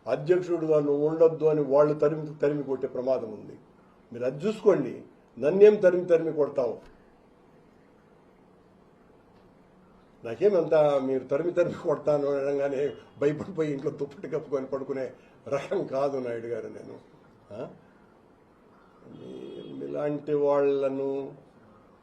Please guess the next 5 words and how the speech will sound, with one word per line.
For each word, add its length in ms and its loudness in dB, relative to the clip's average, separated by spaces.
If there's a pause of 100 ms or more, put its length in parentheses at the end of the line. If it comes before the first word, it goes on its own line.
(340)
దుర్మార్గులను, 920 -2 (140)
దోపిడీదారులను, 1300 -6
దొంగలని 720 -6 (960)
ఎదిరించి, 1000 -6 (2250)
పోరాడి, 760 0